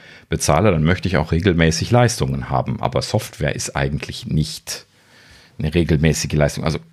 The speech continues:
klar, Wartung und sowas, äh, bezahle ich damit auch, aber, äh, ja, ne? Ich erwarte halt eben dann irgendein Outcome und da ja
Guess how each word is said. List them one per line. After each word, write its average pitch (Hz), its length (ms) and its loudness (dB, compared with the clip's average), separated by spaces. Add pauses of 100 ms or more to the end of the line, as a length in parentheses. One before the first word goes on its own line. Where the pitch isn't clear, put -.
klar, 82 440 2
Wartung 76 380 -2
und 82 100 2
sowas, 80 360 0
äh, 71 300 -2 (360)
bezahle 85 380 0
ich 80 80 -4
damit 76 360 0
auch, 87 380 2
aber, 80 380 2
äh, - 60 -6 (380)
ja, 151 240 -4 (200)
ne? 160 140 4 (100)
Ich - 80 -6
erwarte 82 400 2
halt 76 180 0
eben 69 400 -2 (160)
dann 76 220 -6
irgendein 80 540 -2
Outcome 92 520 -2
und 73 260 -4 (460)
da 87 200 2
ja 82 460 4